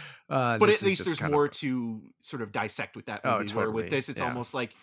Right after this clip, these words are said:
Speaker 2: I feel like a middle of the road movie deserves a middle of the road rating.
Speaker 1: Yeah,
Speaker 2: Which is a
Speaker 1: I
Speaker 2: two.
Speaker 1: Fair. Uh,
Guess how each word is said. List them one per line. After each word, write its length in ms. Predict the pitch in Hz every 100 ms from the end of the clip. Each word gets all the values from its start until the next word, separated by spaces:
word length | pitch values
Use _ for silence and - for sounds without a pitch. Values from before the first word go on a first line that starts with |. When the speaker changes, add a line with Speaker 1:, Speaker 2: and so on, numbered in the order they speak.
| - - -
Speaker 2:
I 60 |
feel 180 | 143 170
like 180 | 156 139
a 40 |
middle 240 | 135 139 135
of 60 |
the 80 | 120
road 240 | 120 117
movie 260 | 110 110 113
deserves 340 | 110 107 104
a 60 | 107
middle 240 | 107 104
of 100 | 98
the 80 | 104
road 260 | 98 95 85
rating. 320 | 92 - 110 _ _ -
Speaker 1:
Yeah, 300 | 117 113 - - -
Speaker 2:
Which 140 | 127
is 80 | 120
a 60 | 123
Speaker 1:
I 0 |
Speaker 2:
two. 200 | - 123 _ _ _ _
Speaker 1:
Fair. 220 | 175 185 - - - - -
Uh, 540 | 180 190 190 190